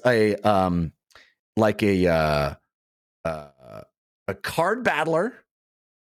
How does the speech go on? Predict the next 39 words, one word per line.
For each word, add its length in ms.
a 460
economics, 920
you 120
know, 140
like 260
a, 100
a, 300
a 340
diner 760
dash 680
kind 160
of 80
thing 180
where 100
you 60
have 100
to 80
feed 260
all 120
the 80
right 200
people 380
and 160
get, 140
you 100
know, 180
match 340
their 160
wants 460
to 120
the 100
thing 240
you're 120
making, 460
uh, 240
and 240
a 120
dating 380
sim. 380